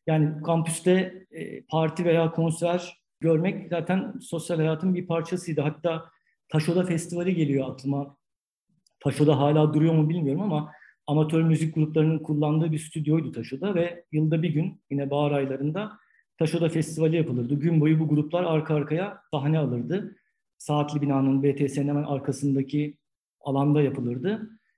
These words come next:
Güzel, coşkulu zamanlardı yani konserler, partiler eğlenceliydi. Bunları düzenlemek de çok zevkliydi ve yine kulüpler arasında böyle bir tatlı rekabet olurdu. Yani en çok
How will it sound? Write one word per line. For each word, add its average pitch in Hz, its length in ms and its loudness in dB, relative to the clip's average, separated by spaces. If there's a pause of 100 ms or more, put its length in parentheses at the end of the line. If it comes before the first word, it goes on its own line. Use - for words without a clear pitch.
(240)
Güzel, 185 340 4
coşkulu 190 760 4 (180)
zamanlardı 143 680 0
yani 135 220 0
konserler, 135 640 -2
partiler 139 440 -4
eğlenceliydi. 147 680 0
Bunları 160 300 4
düzenlemek 165 600 2
de 143 240 0 (180)
çok 139 240 0
zevkliydi 139 440 -2
ve 208 300 2 (260)
yine 208 240 6
kulüpler 175 340 2
arasında 165 760 2
böyle 151 220 0
bir - 480 -6
tatlı 151 320 -2
rekabet 151 440 2
olurdu. 151 540 2
Yani 120 220 -4
en 143 200 2
çok 135 320 -4